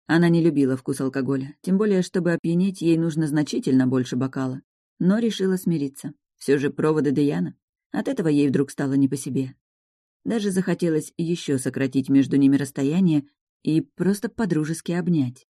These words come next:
За последнее время она привыкла видеть рыжего, а сейчас почти блондинистого оборотня в своей квартире. «Ладно, проходи, что ты стоишь в дверях?» — проговорил Деян, как будто был у себя дома,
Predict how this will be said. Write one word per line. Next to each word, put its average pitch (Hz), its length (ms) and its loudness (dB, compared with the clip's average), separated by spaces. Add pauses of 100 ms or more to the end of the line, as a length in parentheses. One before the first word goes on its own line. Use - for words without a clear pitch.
(400)
За 160 180 0
последнее 208 500 4
время 202 440 4
она 190 220 4
привыкла 190 440 2
видеть 135 300 4
рыжего, 147 500 0 (100)
а 143 140 -2
сейчас 135 400 -6
почти 143 320 -4
блондинистого 139 920 0
оборотня 160 540 -2
в - 40 -12
своей 151 300 -4
квартире. 143 560 -6 (640)
«Ладно, 185 400 4
проходи, 190 600 2
что - 200 -2
ты 208 120 4
стоишь 165 320 2
в 127 80 -4
дверях?» — 139 440 2 (300)
проговорил 208 540 4
Деян, 135 420 4
как 131 140 -2
будто 139 320 0
был 135 140 4
у 135 60 4
себя 139 280 -2
дома, 214 300 0